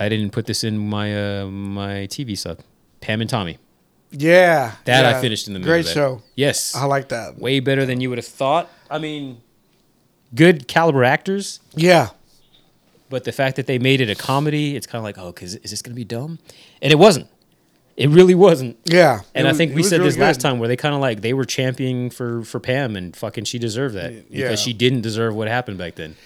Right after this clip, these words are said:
Speaker 2: Yeah, I think she's gonna do her own Netflix show, like,
Speaker 1: Aha.
Speaker 2: where it's, it's her words, not
Speaker 1: Mm.
Speaker 2: somebody else's.
Speaker 1: Mm-hmm.
Speaker 2: But I gotta say though,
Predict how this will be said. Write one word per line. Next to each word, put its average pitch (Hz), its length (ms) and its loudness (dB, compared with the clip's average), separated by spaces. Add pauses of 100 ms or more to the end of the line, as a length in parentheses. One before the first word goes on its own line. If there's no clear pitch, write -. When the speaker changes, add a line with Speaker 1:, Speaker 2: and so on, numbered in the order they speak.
(160)
Speaker 2:
Yeah, 208 300 6
I 202 60 4
think 240 180 -8
she's 233 220 -2
gonna 208 180 2
do 170 300 0
her 170 260 2
own 175 180 0
Netflix 160 460 -2
show, 131 600 -2 (480)
like, 107 200 -10
Speaker 1:
Aha. 101 600 -10
Speaker 2:
where 143 320 0
it's, - 260 -10
it's 147 280 -6
her 175 360 0
words, 127 480 -4
not 135 180 -2
Speaker 1:
Mm. 98 200 -10
Speaker 2:
somebody 131 420 -6
else's. 127 380 -6
Speaker 1:
Mm-hmm. 110 160 -10 (200)
Speaker 2:
But 175 120 0
I 254 80 4
gotta 302 160 -2
say 226 260 4
though, 156 400 -2